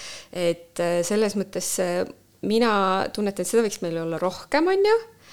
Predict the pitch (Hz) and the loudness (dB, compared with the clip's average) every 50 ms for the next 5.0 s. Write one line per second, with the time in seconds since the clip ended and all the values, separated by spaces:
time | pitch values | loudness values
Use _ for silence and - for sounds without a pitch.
0 | - - - - - - _ - - 202 190 185 - - _ - 190 185 185 185 | -20 -20 -20 -20 -20 -20 _ -8 -4 -4 -4 -4 -6 -8 _ -2 0 0 0 0
1 | 185 185 185 185 180 185 185 180 180 180 185 - - - - - - - - - | 0 0 -2 -2 -2 -4 -4 -6 -6 -8 -10 -10 -12 -14 -14 -14 -12 -8 -6 -4
2 | 180 180 233 240 247 - 240 233 226 226 240 226 220 220 214 208 208 - 214 214 | -2 0 0 0 0 2 2 2 2 2 2 0 0 0 0 -2 -2 -2 -2 0
3 | 214 214 214 208 - 190 190 196 - - 196 185 196 190 196 190 - 185 185 - | 0 0 0 -2 -2 -4 -6 -4 -4 -6 -4 -2 -2 -4 -4 -4 -6 -6 -6 -6
4 | - 185 185 185 185 185 185 180 180 - 180 180 180 - - - 180 180 180 185 | -4 -4 -4 -4 -4 -4 -6 -6 -6 -6 -8 -8 -8 -10 -8 -6 -4 -4 -4 -4